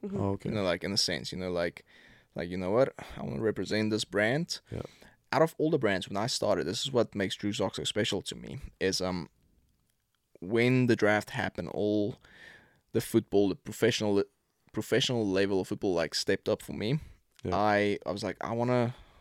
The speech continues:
Speaker 3: I wanna be part of an organization or a brand, or, like,
Speaker 1: Yeah.
Speaker 3: I wanna rep something on the field," you know? And from the get-go, it wasn't Nike, it wasn't Adidas, like, it would be nice, but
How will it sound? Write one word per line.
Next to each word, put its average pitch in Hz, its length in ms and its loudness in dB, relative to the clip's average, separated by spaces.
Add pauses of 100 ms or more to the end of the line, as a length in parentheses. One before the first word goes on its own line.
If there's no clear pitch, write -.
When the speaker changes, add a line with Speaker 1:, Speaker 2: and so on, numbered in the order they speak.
(340)
Speaker 3:
I - 60 -6
wanna 127 220 0 (460)
be 120 100 -4
part 92 320 0
of - 300 -2
an - 60 -10 (200)
organization 98 580 0
or 98 100 0
a - 20 -4
brand, 85 340 -2
or, 71 80 -4
like, 85 320 -4 (540)
Speaker 1:
Yeah. 170 220 -8
Speaker 3:
I 110 80 -4
wanna 117 180 2
rep 104 320 4
something 98 680 0 (340)
on 95 120 2
the 90 60 -2
field," - 480 -6 (180)
you - 100 -10
know? 92 200 0 (120)
And 95 280 0
from - 260 0
the 165 80 4
get-go, 110 340 6
it - 80 -6
wasn't 151 280 2
Nike, 120 300 0
it 117 100 4
wasn't 127 340 0
Adidas, 117 380 2
like, 95 180 0
it 104 80 4
would 143 100 4
be 117 100 -2
nice, 101 420 -4
but 117 260 4